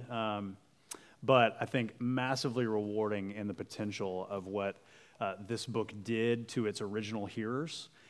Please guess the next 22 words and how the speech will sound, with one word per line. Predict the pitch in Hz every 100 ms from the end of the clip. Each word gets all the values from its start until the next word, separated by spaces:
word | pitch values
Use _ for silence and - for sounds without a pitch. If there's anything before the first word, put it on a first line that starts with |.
| - -
and | 110 107
what | 104 98
this | 110 101
book | - 104 -
may | 101 95
do | 101 98 90
for | - 95
us, | 101 90 - - - - - -
uh, | 95 92 92
as | 98 95
well. | 92 82 - - - - - - - - -
Because | 156 196 185 - - - 185
does | 165 180
church | - 381 - 165 -
ever | 190 214 190 147 - - - - - 151
get | 151 185
boring | 135 143 160 170
to | 180
you? | 180 190 185
<laughs> | - - - _ - - - - - - - - - - - - _ _ -
No, | 143 - 135 - 107 - - -
no, | 110